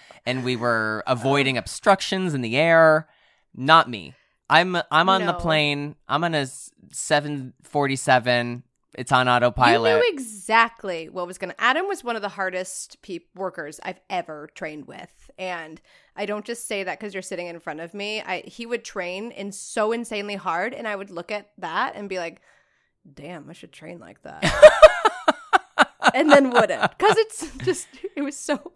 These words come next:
Speaker 1: he worked so hard.
Speaker 2: I loved it,
Speaker 1: Um,
Speaker 2: though.
Speaker 1: Adam,
Speaker 2: I, that was my favorite
Speaker 1: you,
Speaker 2: part.
Speaker 1: you loved the, you loved the process. You loved training in the way that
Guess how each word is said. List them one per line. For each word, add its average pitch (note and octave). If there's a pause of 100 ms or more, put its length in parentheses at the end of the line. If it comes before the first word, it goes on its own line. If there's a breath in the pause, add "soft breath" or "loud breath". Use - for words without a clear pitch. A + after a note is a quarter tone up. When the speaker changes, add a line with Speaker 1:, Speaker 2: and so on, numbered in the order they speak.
Speaker 1:
he D4
worked D4
so B3
hard. F3+ (280 loud breath)
Speaker 2:
I F3+
loved G3+
it, C#4
Speaker 1:
Um, C#4
Speaker 2:
though. D#3
Speaker 1:
Adam, C4 (180)
Speaker 2:
I, D3
that D#3+
was F#3+
my E3+
favorite D3+
Speaker 1:
you, C#3+
Speaker 2:
part. A#3
Speaker 1:
you C4+
loved D#4+
the, D4
you D4
loved C#4+
the A#3+
process. -
You D4
loved G#3
training F#3
in A3
the G3
way F3
that F3+